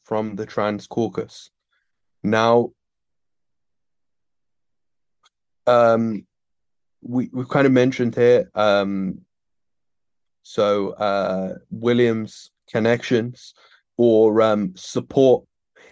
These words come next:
heavy public support for many Czech, Chechen radicals. Uh, we should also point here that Fiona Hill mentioned earlier also, um,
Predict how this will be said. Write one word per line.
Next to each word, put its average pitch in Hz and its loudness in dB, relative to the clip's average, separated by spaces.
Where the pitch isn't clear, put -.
heavy 147 2
public 120 0
support 107 -4
for 104 2
many 110 -4
Czech, 110 -6
Chechen 101 -4
radicals. 110 -2
Uh, 104 4
we 117 -8
should 123 -4
also 123 0
point 113 -4
here 110 0
that 101 -6
Fiona 113 -2
Hill 113 -2
mentioned 110 -6
earlier 110 0
also, 113 -2
um, 98 -8